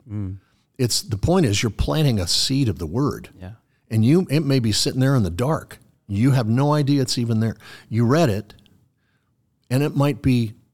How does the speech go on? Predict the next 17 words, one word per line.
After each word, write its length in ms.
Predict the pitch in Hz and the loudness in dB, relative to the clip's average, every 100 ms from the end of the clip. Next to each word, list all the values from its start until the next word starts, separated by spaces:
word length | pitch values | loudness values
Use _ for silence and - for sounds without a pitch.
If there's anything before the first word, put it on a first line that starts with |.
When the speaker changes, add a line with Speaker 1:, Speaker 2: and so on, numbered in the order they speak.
| - | -18
Speaker 2:
days 380 | 95 117 151 156 | -4 0 0 0
or 260 | 113 101 101 - | 0 0 -4 -10
years 600 | 98 131 233 - - - - _ _ _ - | -2 0 2 -2 -4 -8 -12 _ _ _ -12
Speaker 1:
Mm. 200 | 110 101 - _ 95 | -10 -10 -16 _ -6
Speaker 2:
before 580 | 123 - - 131 127 - | -6 -4 0 2 2 0
it 340 | 123 110 104 | -4 -4 -8
bears 280 | 104 113 98 | -6 -4 -4
fruit. 380 | - 123 104 - _ _ _ _ _ _ _ _ _ _ _ _ _ _ _ _ _ _ _ _ _ _ _ _ - | -4 -4 -6 -10 _ _ _ _ _ _ _ _ _ _ _ _ _ _ _ _ _ _ _ _ _ _ _ _ -4
Speaker 1:
But 100 | 156 | 0
that 120 | 180 | 2
reminded 400 | 170 170 202 170 | 2 0 0 0
me 360 | 147 131 120 | 0 0 -4
of, 380 | - 135 123 - - - - 160 139 135 135 - | -6 -4 -4 -10 -14 -14 -12 -10 -2 -2 -2 -4
<laughs> 600 | - _ _ - - - | -12 _ _ -16 -12 -4
of 220 | 143 135 | -2 0
another, 680 | - 139 147 156 151 143 - - | 0 0 2 2 0 0 -4 -4
uh, 400 | 123 117 113 | -2 -2 -2